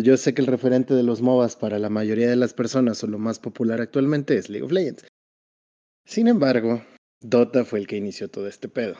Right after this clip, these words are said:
Y como estuvimos platicando en la semana con, con el equipo de aquí del podcast, am, lo que hici-, lo que hizo Dota y lo que hizo League of Legends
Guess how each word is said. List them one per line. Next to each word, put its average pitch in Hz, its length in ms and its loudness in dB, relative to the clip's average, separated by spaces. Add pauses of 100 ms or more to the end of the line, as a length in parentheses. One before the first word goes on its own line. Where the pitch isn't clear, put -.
(520)
Y 147 100 0
como 151 180 4
estuvimos 175 320 2
platicando 143 540 -2
en 160 80 0
la 147 80 0
semana 131 640 0
con, 98 260 -10
con 110 180 -6
el 107 140 -4
equipo 120 340 -4
de 110 80 0
aquí 101 160 -4
del 127 160 2
podcast, 135 600 -6 (560)
am, 110 920 -2 (540)
lo 123 240 4
que 135 100 2
hici-, 160 220 4
lo 135 220 6
que 147 100 0
hizo 165 200 0
Dota 127 640 -2 (340)
y 127 100 0
lo 120 160 0
que 135 100 -2
hizo 139 220 0
League 143 180 2
of 131 140 -4
Legends 160 560 -2